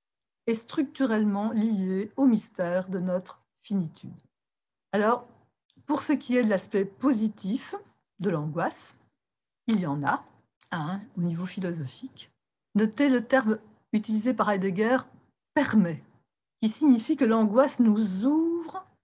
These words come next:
aussi la possibilité d'être lucide sur notre condition humaine. C'est parce que nous éprouvons cette angoisse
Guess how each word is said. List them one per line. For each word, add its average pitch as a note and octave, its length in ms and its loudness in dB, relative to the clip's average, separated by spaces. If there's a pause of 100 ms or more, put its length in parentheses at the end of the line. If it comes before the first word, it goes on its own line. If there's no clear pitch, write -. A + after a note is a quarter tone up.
(300)
aussi C#4 720 0
la G#3 140 2
possibilité A#3 1040 -2
d'être G#3 320 -2
lucide C4 580 -2
sur A3 160 -4
notre G3+ 240 -2
condition A3+ 500 -2
humaine. F3+ 300 0
C'est F#3+ 100 -12
parce G3 220 -8
que G#3+ 80 -2
nous G#3 240 0
éprouvons A3+ 680 -2 (800)
cette - 280 -2
angoisse G#3 640 0